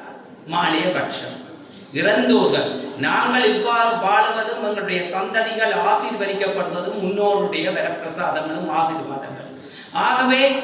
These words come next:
எங்களுக்கு முன்னால் இறந்த மூதாதையர்கள் எங்களை வந்து அந்த மேலோகத்தில் இருந்து அவர்களுக்கு கொடுக்கிற, உதாரணமாக எங்களுடைய வெளிநாடுகள் புலம்பெயராக்கள் இருக்கிறோம், அவர்களுக்கெல்லாம் எப்போ கொடுக்குறாண்டா இந்த வெக்கேஷனை கொடுத்து இங்க விசிட் பண்ண வருகிறோம்.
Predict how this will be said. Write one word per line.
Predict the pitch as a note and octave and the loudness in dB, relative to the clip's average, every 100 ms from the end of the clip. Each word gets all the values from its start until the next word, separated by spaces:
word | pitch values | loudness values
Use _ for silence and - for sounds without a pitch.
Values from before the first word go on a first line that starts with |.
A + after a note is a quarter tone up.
| - | -4
எங்களுக்கு | G3+ B3+ C#4 C4+ C4+ | 0 2 4 4 2
முன்னால் | B3+ A#3+ A#3+ B3 B3 B3 - | 0 0 2 2 2 -2 -2
இறந்த | F#3+ B3 B3+ B3 | 0 2 2 2
மூதாதையர்கள் | B3+ G#3 B3 A#3+ A3 G#3 F#3+ F#3+ F3 B3+ C#4 - - - | 2 0 0 2 4 4 4 2 2 0 -2 -4 -10 -4
எங்களை | F3 C4 C#4 C4+ C4+ C4 | 0 2 4 4 4 4
வந்து | G#3 G#3 G3+ C4 D#4 - - - | 4 4 0 -2 -4 -4 -8 -4
அந்த | F3 F3+ F3+ | -2 0 2
மேலோகத்தில் | A3 B3+ C4 B3 G#3+ - G3+ | 2 2 2 2 2 0 0
இருந்து | F#3+ F#3+ F3 | 2 2 2
அவர்களுக்கு | F3 - A3+ G#3 G3 F#3+ | 0 0 2 0 0 0
கொடுக்கிற, | F#3 F3 D#3 D3 - - | -2 -2 -2 -2 -4 -6
உதாரணமாக | F3 G3 G3 G3 G3 G#3 | 0 0 2 2 2 2
எங்களுடைய | F#3 F3+ F3 E3 | 0 -2 -2 -2
வெளிநாடுகள் | D#3+ G3 G#3+ G#3 G3+ F#3+ F#3 | -2 -2 0 2 2 0 -4
புலம்பெயராக்கள் | F#3 G#3 A3 G#3 F#3+ F3 - E3 | -2 0 0 2 2 0 -2 -4
இருக்கிறோம், | D#3+ D3+ F3 F#3+ F#3+ - | -6 -6 -4 -6 -6 -6
அவர்களுக்கெல்லாம் | - G3 G3+ G#3 F#3+ G3 F#3 G#3 G3 - - - | 0 2 4 4 2 0 2 2 2 -4 -10 -8
எப்போ | D#3+ F3+ A#3 | -6 -2 0
கொடுக்குறாண்டா | F3 F3+ F#3+ F#3 F#3 - G3+ | 0 0 0 0 2 2 2
இந்த | F3+ D#3+ C#3 - - - | 2 2 0 -4 -10 -4
வெக்கேஷனை | D#3+ A3 C4+ B3+ G#3+ | -2 0 0 0 0
கொடுத்து | G3 F#3+ F#3+ G#3+ | -2 -2 -2 -2
இங்க | F#3+ | 0
விசிட் | F#3 F3+ - - - | 0 0 -4 -4 -2
பண்ண | D#3 D3+ | -2 0
வருகிறோம். | C#3+ C3+ C3 - | 0 -2 -4 -6